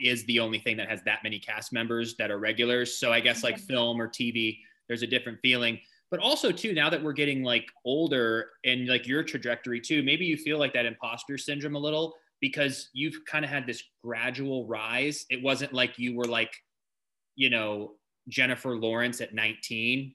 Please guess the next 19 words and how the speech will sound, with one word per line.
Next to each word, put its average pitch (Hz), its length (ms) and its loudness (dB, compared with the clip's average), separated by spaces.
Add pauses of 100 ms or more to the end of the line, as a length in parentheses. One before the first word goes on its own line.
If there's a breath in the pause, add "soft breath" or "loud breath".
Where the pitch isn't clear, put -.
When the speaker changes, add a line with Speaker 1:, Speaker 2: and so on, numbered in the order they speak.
(160)
Speaker 1:
where 120 160 0
Speaker 2:
Yeah. 120 160 6
Speaker 1:
maybe 117 120 -2
that's 117 220 2
all 123 160 4
you 120 180 -2
knew. 117 200 2
Like, 135 140 2
don't 180 220 0
you 196 120 -2
really 151 300 4
appreciate, 135 1040 2 (580)
like, 123 180 4
where 123 300 4
you're 120 320 0
at 120 280 4
because 123 340 -2
you 120 140 2
know 123 600 2